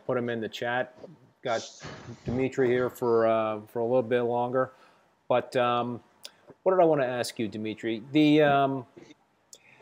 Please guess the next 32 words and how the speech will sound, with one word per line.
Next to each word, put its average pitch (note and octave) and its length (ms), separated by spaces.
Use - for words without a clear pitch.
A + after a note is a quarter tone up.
let's, - 300
let's B3 160
talk A3 300
in, F3 80
like, D3+ 180
in B2+ 120
generalities, A#2 920
and, G#2+ 180
and, A#2+ 240
you D3 100
know, B2+ 280
and, C#3 120
and D3+ 120
watching F3+ 340
your D3 120
YouTube C3+ 480
channel, A#2+ 500
you're, B2+ 400
um, A#2+ 320
you're B2 100
very C#3 300
upfront B2+ 580
and A#2+ 120
open B2+ 280
in A#2 100
terms A#2+ 320
of, A2+ 180
you C#3+ 120
know, A2+ 100
things B2+ 360
that, A#2 340
um, A2 420